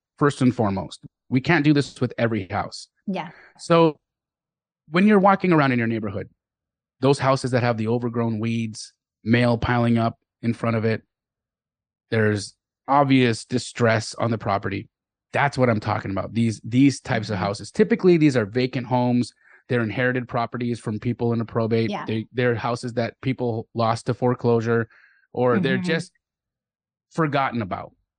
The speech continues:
Speaker 2: Mm-hmm.
Speaker 1: And at
Speaker 2: Mm-hmm.
Speaker 1: any given point in the United States, there's fifteen million of these houses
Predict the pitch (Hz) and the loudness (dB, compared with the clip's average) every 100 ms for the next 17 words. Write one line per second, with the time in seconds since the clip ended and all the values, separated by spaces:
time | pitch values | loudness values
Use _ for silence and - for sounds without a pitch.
0 | _ 220 208 175 196 185 143 143 - _ | _ -2 0 0 -2 0 2 2 0 _
1 | 190 156 190 175 175 208 180 190 196 151 | -2 2 2 2 0 0 0 0 0 0
2 | 180 143 98 120 123 127 131 131 135 - | 0 0 -2 -4 -4 -2 -4 -6 -10 -8
3 | 107 113 - 123 120 - - 175 156 _ | -6 -6 -4 -2 -2 -4 2 2 2 _
4 | 156 160 147 123 131 143 156 156 139 135 | 0 4 4 4 4 4 6 6 6 2
5 | 131 117 110 123 117 117 110 - 113 127 | 0 -4 -4 -4 -4 -2 -4 -2 -4 -6